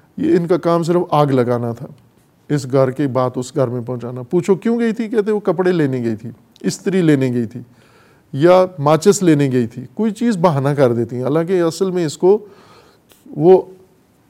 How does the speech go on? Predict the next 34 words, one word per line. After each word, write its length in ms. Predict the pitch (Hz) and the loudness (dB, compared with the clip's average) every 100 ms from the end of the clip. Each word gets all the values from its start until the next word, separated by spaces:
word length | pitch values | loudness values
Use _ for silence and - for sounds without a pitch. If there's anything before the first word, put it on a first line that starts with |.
| _ _ _ _ _ _ _ _ _ _ _ _ - | _ _ _ _ _ _ _ _ _ _ _ _ -4
اگلنا 420 | 156 156 151 147 | 2 2 4 2
تھا، 140 | 120 | 0
وہ 220 | 120 123 143 | -8 -4 -2
جو 120 | 135 | 0
بات 340 | 120 139 147 | 0 0 0
اس 160 | 156 - | -4 -4
نے 60 | |
سنی 500 | 151 - 156 175 196 | -6 -4 -4 -2 0
ہے، 60 | 165 | 0
اس 140 | 143 | 0
کے 80 | - | -2
ذہن 260 | 127 139 127 | 0 0 0
میں 140 | 131 | -2
آئی 220 | 127 127 | -2 -2
ہے، 60 | 127 | -4
کسی 260 | 120 131 131 | -6 -6 -6
نے 140 | 127 | -4
ڈالی 360 | 123 120 127 147 | -2 -2 -2 -6
ہے، 100 | 175 - _ _ _ | -8 -14 _ _ _
اس 140 | 202 | -4
کو 100 | - | 0
جا 180 | 160 160 | 0 0
کر 140 | 160 151 | 0 0
آگے 240 | 135 151 | 0 -2
پہنچانا 500 | 143 131 127 117 123 | -4 -4 -4 -4 -4
تھا 120 | 117 | -6
اس 200 | 113 - | -12 -12
نے۔ 240 | - - 123 | -18 -16 0
دس 240 | 156 156 | 0 0
گھروں 220 | 151 139 143 | 2 2 2
میں 100 | 160 | 2
جب 200 | 160 151 | 0 0
تک 180 | 156 | -2
نہ 80 | 143 | 0